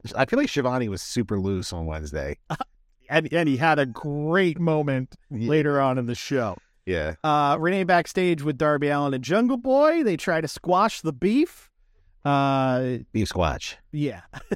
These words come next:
Speaker 2: <laughs> Uh, Darby said, "Hey, you know, if,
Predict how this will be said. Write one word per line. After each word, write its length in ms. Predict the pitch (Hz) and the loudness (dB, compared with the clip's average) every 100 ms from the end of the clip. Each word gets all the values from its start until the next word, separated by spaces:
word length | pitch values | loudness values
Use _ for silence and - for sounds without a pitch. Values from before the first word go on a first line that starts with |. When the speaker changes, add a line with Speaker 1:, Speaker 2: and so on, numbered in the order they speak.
| - | 2
Speaker 2:
<laughs> 600 | 214 - 240 - 226 196 - - 175 | 2 4 2 4 6 4 2 -12 -8
Uh, 180 | - 160 | 0 2
Darby 340 | 151 175 175 175 | 2 2 2 2
said, 240 | - 175 | 2 2
"Hey, 160 | 151 180 | 2 2
you 160 | 175 | 2
know, 240 | 156 156 151 | 2 2 2
if, 200 | 147 | -2